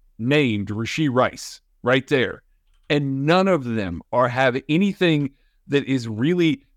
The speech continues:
defining forward with. Only, and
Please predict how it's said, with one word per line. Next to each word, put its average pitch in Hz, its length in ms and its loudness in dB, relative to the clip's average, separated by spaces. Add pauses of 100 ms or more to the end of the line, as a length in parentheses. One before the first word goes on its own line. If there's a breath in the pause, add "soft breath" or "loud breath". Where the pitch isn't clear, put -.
(140)
defining 185 880 0 (500)
forward 107 320 -2
with. 90 220 -4 (720)
Only, 202 340 4
and 151 200 0